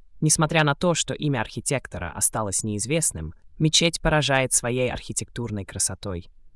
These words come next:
Здание также известно как "Мечеть Фетхи Ахмет Паши" или "Мечеть Бехчет Родоси". Мечеть обладает каменными стенами и деревянной крышей,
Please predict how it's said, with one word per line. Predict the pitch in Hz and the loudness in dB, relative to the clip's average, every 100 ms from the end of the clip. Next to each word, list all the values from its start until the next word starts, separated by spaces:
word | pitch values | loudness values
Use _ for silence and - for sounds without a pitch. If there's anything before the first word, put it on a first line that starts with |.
| - - - | -20 -20 -10
Здание | 135 127 147 143 127 | 0 4 4 4 0
также | 143 135 131 | 0 0 -2
известно | 113 113 147 - 92 87 | -2 -2 0 -2 -4 -10
как | - - | -10 -6
"Мечеть | 123 - 139 131 | -4 0 -2 -2
Фетхи | - 123 - 135 | -6 -8 -6 -6
Ахмет | 107 - 110 - | -6 -6 -10 -6
Паши" | - 120 - - - - - - | -4 -2 -4 -6 -10 -16 -20 -10
или | 135 131 | -4 -2
"Мечеть | 120 - 143 113 | 0 0 0 -2
Бехчет | 110 110 - 113 - | -6 -6 -6 -6 -6
Родоси". | 101 98 95 90 - 90 - - - - - - - | -6 -4 -4 -4 -6 -8 -18 -20 -20 -20 -20 -20 -6
Мечеть | 147 147 233 214 | -2 2 2 2
обладает | 175 160 143 127 | 2 4 2 2
каменными | - 135 131 117 110 | 2 2 2 0 2
стенами | - 175 165 120 87 90 - | 2 2 0 0 -4 -8 -6
и | 127 | -2
деревянной | 120 113 113 117 110 | 0 0 0 -2 -4
крышей, | - 113 - 82 | -4 -2 -2 -4